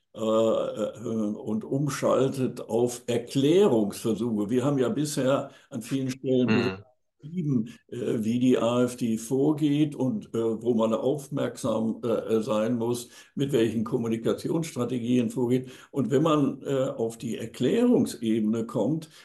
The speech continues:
Speaker 1: dann wird es, äh, äh, im Grunde ganz schwierig. Und da, äh, kann man auch Erklärungen für den Erfolg, äh, zumindest den derzeitigen Erfolg,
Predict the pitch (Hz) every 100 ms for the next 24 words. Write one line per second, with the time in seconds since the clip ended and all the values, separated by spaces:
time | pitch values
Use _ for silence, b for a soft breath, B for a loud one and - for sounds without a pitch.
0 | B 131 123 180 127 120 156 160 - 139
1 | 139 - - - 139 135 131 120 - 123
2 | 107 120 123 120 - 120 123 113 139 139
3 | 117 110 127 - 113 110 131 147 143 -
4 | 135 113 - 120 113 117 131 - 123 120
5 | 113 - - 127 117 117 113 120 135 -
6 | 120 120 139 127 113 - 120 135 117 110
7 | 107 B B B 151 - - 127 165 147
8 | - - - 104 104 104 98 - 123 135
9 | 139 - 107 110 110 123 143 - 117 -
10 | 113 113 101 110 - 110 120 101